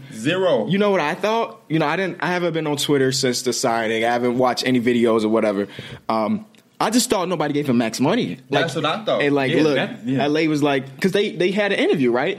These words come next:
Speaker 2: He was, he talked
Speaker 1: They
Speaker 2: to
Speaker 1: were
Speaker 2: the people in
Speaker 1: supposed to.
Speaker 2: L A.
Speaker 1: That's what I thought.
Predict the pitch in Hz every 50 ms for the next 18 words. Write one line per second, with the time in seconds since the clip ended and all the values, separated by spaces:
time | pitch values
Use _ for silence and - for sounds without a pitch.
0 | - - 160 185 180 180 180 160 - - 147 165 147 - 196 202 165 165 175 -
1 | 180 175 180 202 196 185 160 156 160 156 147 143 135 135 135 156 - 147 135 127
2 | 135 131 156 160 123 -